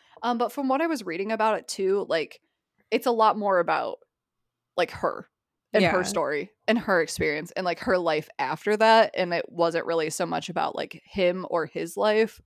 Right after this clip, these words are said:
Speaker 1: So I feel like it's super interesting, but it wasn't, like, necessarily super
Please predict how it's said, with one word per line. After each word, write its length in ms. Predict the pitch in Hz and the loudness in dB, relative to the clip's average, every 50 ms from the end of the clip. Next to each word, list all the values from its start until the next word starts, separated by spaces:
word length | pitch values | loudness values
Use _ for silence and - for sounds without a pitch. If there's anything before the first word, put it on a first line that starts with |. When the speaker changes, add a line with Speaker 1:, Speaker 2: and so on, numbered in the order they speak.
| _ _ | _ _
Speaker 1:
So 500 | 170 - - 220 175 151 147 156 160 - _ _ _ _ _ _ _ _ _ _ _ - | -12 -2 0 2 2 2 2 -2 -6 -8 _ _ _ _ _ _ _ _ _ _ _ -4
I 80 | 180 190 | -4 -4
feel 280 | - - 196 180 170 175 | 0 0 0 2 2 2
like 200 | 170 165 165 165 | 0 -2 -4 -6
it's 160 | 156 - - | -10 -10 -8
super 200 | - 180 - - | -8 -6 -6 -4
interesting, 520 | - 208 240 - 277 254 - 277 277 269 | -4 -4 -4 -4 -6 -4 -2 0 0 2
but 80 | 220 185 | 2 0
it 100 | - - | 0 0
wasn't, 280 | 170 165 170 165 - - | -2 -2 -2 -6 -8 -10
like, 280 | 151 139 - - _ _ _ _ _ - | -10 -10 -12 -14 _ _ _ _ _ -12
necessarily 560 | 165 151 - - 151 - 160 139 143 139 143 | -12 -10 -10 -12 -8 -6 -6 -6 -6 -8 -10
super 380 | - - - - - - - | -12 -12 -12 -12 -12 -14 -14